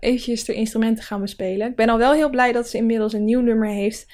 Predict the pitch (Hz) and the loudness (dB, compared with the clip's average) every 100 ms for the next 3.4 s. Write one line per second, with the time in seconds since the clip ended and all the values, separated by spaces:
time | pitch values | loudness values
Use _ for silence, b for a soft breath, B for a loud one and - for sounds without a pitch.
0 | B B B - 220 - 208 202 214 - | B B B -4 -2 -2 -2 -2 -4 -2
1 | 190 202 - 180 180 - 254 202 240 233 | -2 -4 -4 -6 -8 -4 -4 -2 -2 4
2 | 233 269 269 233 208 196 196 190 233 294 | 4 4 4 2 2 -2 -4 -2 -2 0
3 | 202 - 208 254 | -2 -2 -6 -6